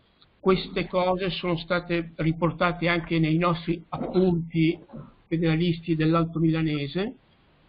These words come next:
che sono uno strumento cartaceo per raccontare il contenuto dei nostri dibattiti. Oggi iniziamo questo primo esperimento con una intervista a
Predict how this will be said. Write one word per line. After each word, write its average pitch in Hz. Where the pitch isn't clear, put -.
che 160
sono 180
uno 175
strumento 175
cartaceo 196
per 165
raccontare 165
il 170
contenuto 175
dei 160
nostri 165
dibattiti. 147
Oggi 175
iniziamo 196
questo 165
primo 180
esperimento 202
con 180
una 165
intervista 165
a -